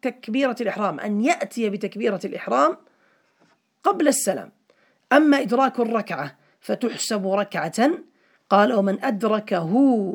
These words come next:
راكعاً أدرك الركعة". ضابط إدراك الركعة عند الحنابلة أن يدرك المأموم المسبوق الركوع مع الإمام، الركوع مع الإمام.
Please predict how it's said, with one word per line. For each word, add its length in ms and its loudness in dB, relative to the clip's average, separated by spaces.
راكعاً 720 -2
أدرك 340 -8
الركعة". 440 -12
ضابط 440 6
إدراك 500 -2
الركعة 460 -2
عند 240 -2
الحنابلة 680 0
أن 340 0
يدرك 640 0
المأموم 1120 0
المسبوق 1000 -2
الركوع 840 2
مع 200 -2
الإمام، 580 -4
الركوع 720 0
مع 200 -2
الإمام. 420 -4